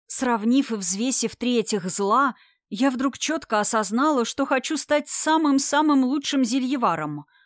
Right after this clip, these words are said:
Лучше котлы и колбы, чем вечное столкновение с последствиями магических эманаций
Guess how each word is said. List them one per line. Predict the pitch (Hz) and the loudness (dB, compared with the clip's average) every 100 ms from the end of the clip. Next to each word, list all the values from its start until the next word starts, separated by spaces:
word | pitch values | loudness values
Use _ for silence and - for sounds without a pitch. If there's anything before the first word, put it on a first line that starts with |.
| _ _ _ _ | _ _ _ _
Лучше | 247 294 - 277 | -6 -6 -2 -4
котлы | 254 - 262 269 285 | -2 -4 -2 0 2
и | 254 | 0
колбы, | - 226 285 190 156 147 _ | 0 0 0 -2 -6 -8 _
чем | - 247 220 | -2 0 0
вечное | 190 220 233 226 196 | 0 -2 -2 -2 -2
столкновение | 190 220 208 202 190 220 233 196 | -2 -4 -2 -2 -2 -2 0 -2
с | - | 0
последствиями | 196 - 202 214 - 202 196 196 | -2 0 0 -2 -2 -2 0 -2
магических | 190 208 202 226 220 - 202 - | 0 0 0 -2 -2 -4 -4 -2
эманаций | 202 175 175 254 - 220 214 | 0 0 0 -2 -2 -4 -6